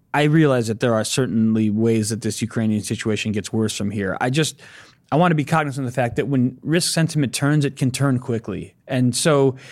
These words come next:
by saying this is the worst case scenario and saying it's difficult to see things worsening meaningfully, I'm not saying it can't happen, but if we see this sort of just turn into a, a long drawn out war, the market will begin to tune it out at some point and will refocus on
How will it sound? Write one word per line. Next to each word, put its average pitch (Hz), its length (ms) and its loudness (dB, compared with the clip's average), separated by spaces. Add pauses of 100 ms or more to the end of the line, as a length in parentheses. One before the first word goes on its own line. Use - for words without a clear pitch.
(320)
by 151 140 0
saying 202 320 2
this 156 160 0
is 135 140 0
the 139 60 0
worst 131 260 0
case 113 180 -2
scenario 123 420 0
and 110 100 0
saying 120 200 -2
it's 110 160 -6
difficult 127 480 -4
to 113 100 -6
see 113 200 -2
things 110 440 -2 (800)
worsening 127 440 2
meaningfully, 117 480 0
I'm 131 160 0
not 139 180 0
saying 143 200 -2
it 127 80 -6
can't - 240 -6
happen, 101 640 -10
but 110 280 -2 (440)
if - 180 -6
we 175 120 2
see - 180 0
this 139 180 -2
sort - 460 -4
of 120 80 0
just 120 240 -4
turn 143 180 2
into 123 360 2
a, 113 280 -2
a 110 60 -4
long 120 340 2
drawn 117 280 0
out 107 180 -2
war, 117 400 2 (420)
the 123 80 2
market 139 320 2
will 117 160 -2
begin 117 300 0
to 113 80 0
tune 117 260 -2
it 107 60 -2
out 117 160 0
at 104 100 -4
some 101 220 -6
point 101 280 -6
and 113 120 0
will 110 100 0
refocus 123 560 0
on 113 160 -4